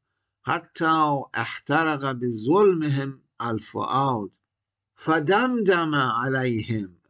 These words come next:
ربهم بذنبهم، أي حرم عليهم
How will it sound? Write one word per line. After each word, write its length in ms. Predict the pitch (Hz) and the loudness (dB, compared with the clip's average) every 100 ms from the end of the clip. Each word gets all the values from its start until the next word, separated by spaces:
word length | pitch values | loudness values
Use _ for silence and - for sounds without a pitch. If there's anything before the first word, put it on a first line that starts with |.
| 113 | -4
ربهم 920 | 135 143 127 113 190 175 156 127 104 | 0 0 -2 0 2 4 2 0 -4
بذنبهم، 920 | 117 131 110 127 117 107 147 123 95 - - | -2 -2 0 -2 -2 -2 -2 -2 -6 -8 -2
أي 320 | 165 208 214 _ _ _ _ _ | 0 0 -4 _ _ _ _ _
حرم 760 | - - 175 226 208 185 170 151 | -12 -2 0 0 0 0 0 -2
عليهم 1000 | 143 135 143 143 226 233 160 165 160 | -2 0 0 2 2 2 2 0 0